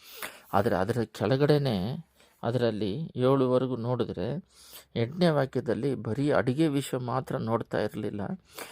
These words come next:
ಅವ್ರನ್ನ ಅದರಲ್ಲಿ ಮಾತ್ರ ಪರಾಮರ್ಶಿಸ್ತಿಲ್ಲ, ಎಕ್ಸ್ಟ್ರಾ ದೇವರ ಕೃಪೆ ಬಲದಿಂದ ಅದ್ಭುತ ಕಾರ್ಯಗಳನ್ನು ಮಾಡುವವರಾಗಿ ಮಾರ್ಪಡ್ತಾರೆ. ಅವರು ಕೆಳಗಡೆ, ಅವರು ದೊಡ್ಡ ಯಾಜಕರ ಮಧ್ಯದಲ್ಲಿ ತರ್ಕಗಳನ್ನು ಮಾಡುವವರಾಗಿದ್ದಾರೆ.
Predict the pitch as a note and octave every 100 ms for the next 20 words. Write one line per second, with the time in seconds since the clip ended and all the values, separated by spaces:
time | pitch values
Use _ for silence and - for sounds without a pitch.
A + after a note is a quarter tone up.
0 | - - A2 A2 G#2 B2 C3+ C3 B2+ C3
1 | C3+ - A2 A2 A2+ A#2 - - - A#2
2 | F3+ _ - - - A2 - - D#3+ D3
3 | B2 A#2+ B2+ C3+ B2 - A#2+ - A2+ G#2+
4 | G#2 A#2 G#2 A2+ G#2+ A#2+ - - - -
5 | B2 D3 - - C3 B2 B2 A#2 A#2+ G#2+
6 | F#2 G2+ A2+ A2 G#2+ F#2+ G#2 - F2 E2
7 | A2+ - G#2+ _ - - - _ _ _
8 | _ - A2+ A2+ - C3 B2 A#2 B2 A#2+
9 | F#3 - - - - B2 C3 B2 D#3 -
10 | _ - A#2+ B2 C#3 B2+ G#2 D2+ G#2+ C3
11 | C#3+ C#3+ B2 G#2+ B2+ A2+ A2 G#2 F#2+ -
12 | G#2 - D#3 D3 C3+ C3+ C3+ A#2 A2+ A2+
13 | G#2+ F#2+ A2 F#2 - -